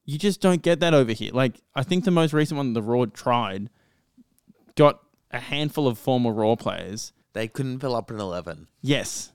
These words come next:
Speaker 1: No, I, I, I know they couldn't. Uh, and I would think that a, a game like this, an All-Stars game of former A-League greats.
Speaker 2: See, that, the idea is fine, the execution is horrible. And
Speaker 1: Yeah.
Speaker 2: that is, like many things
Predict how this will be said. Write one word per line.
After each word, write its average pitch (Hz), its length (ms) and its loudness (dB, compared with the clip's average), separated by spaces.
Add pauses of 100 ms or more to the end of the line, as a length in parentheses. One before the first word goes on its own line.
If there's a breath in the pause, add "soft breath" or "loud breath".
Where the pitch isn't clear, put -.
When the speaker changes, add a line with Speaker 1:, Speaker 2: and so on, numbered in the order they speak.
Speaker 1:
No, 135 180 2
I, 131 160 0
I, 131 220 -2
I 127 80 0
know 139 260 4
they 135 140 4
couldn't. 95 400 -8
Uh, 113 300 -2
and 131 340 0 (1080)
I 143 140 2
would 170 180 2
think 180 400 0
that 143 300 2 (680)
a, 139 120 0 (120)
a 131 100 -2
game 170 300 2
like 156 220 -2
this, 147 220 2
an 135 100 2
All-Stars 131 580 0
game 117 300 -2
of 104 200 -6 (880)
former 156 600 2
A-League 113 360 -2
greats. 110 560 -4 (480)
Speaker 2:
See, 127 140 -8
that, 127 220 -4 (100)
the 127 160 -2
idea 131 380 -2
is 113 160 -2
fine, 87 360 -4
the 85 80 -6
execution - 540 -14
is - 100 -18
horrible. - 420 -14 (240)
And 127 100 0
Speaker 1:
Yeah. 117 80 0
Speaker 2:
that 104 240 -4
is, 87 500 -6 (320)
like - 180 -12
many 90 220 -8
things 80 420 -16